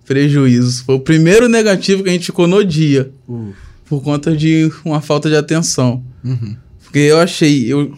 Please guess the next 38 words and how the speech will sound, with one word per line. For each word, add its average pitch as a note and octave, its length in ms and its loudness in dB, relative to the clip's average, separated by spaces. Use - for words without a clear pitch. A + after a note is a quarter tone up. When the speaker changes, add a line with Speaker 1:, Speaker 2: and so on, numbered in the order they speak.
Speaker 1:
achei C#3 320 -2
que F#3 100 -6
eles F#3+ 140 -2
estavam D#3+ 480 -2
já B2+ 300 -2
cientes D3+ 600 -2
de D3+ 160 -6
desligar C#3+ 460 0
as C3 100 -6
campanhas, D3 560 -4
que E3+ 80 -6
não C#3 100 -2
estavam C3+ 300 -2
funcionando C#3+ 520 -2
bem, G3+ 340 -2
né? C#3 340 -4
Que - 80 -4
a - 20 2
gente C3 220 0
faz C3 240 0
essa C3 240 -2
análise. C#3 560 -2
E F3 360 2
pra F#3 160 -2
ir F#3 100 0
comigo. G3+ 520 0
Só - 200 -10
que E3+ 120 -6
não. D3+ 300 -4
Ninguém C#3 300 0
olhou D#3 220 0
nada. A#2+ 340 0
<laughs> - 380 -4
Chegou E3+ 360 0
no G3+ 160 2
final F#3+ 340 2
do E3 140 4
dia F3 500 -2